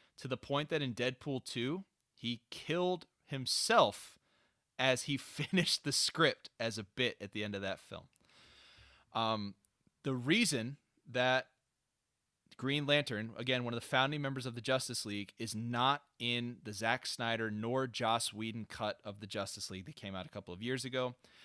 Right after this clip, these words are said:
is because the studio wanted to distance themselves from the character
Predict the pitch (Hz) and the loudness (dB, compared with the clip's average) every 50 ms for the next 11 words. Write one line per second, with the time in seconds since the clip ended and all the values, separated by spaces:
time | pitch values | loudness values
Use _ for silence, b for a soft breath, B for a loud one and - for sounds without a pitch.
0 | B B B B - 123 117 117 131 123 - - 139 127 123 117 - 143 - - | B B B B -6 -6 -4 -4 -4 -4 -2 0 0 0 0 -2 -4 -4 -4 -2
1 | - 123 117 117 117 113 113 110 104 107 107 110 101 - 101 98 - - 104 104 | -2 -2 -2 -2 -2 -2 -2 -2 -2 -4 -4 -4 -6 -10 -14 -12 -10 -8 -8 -6
2 | - - 113 113 110 - - 120 117 - - 113 101 98 98 - - - 107 101 | -6 -8 -8 -8 -8 -6 -6 -6 -6 -6 -4 -4 -4 -4 -6 -8 -8 -8 -8 -8
3 | 98 104 - - 104 95 95 95 92 - - 92 90 87 87 87 | -8 -8 -8 -8 -6 -6 -4 -6 -8 -8 -10 -10 -10 -10 -10 -14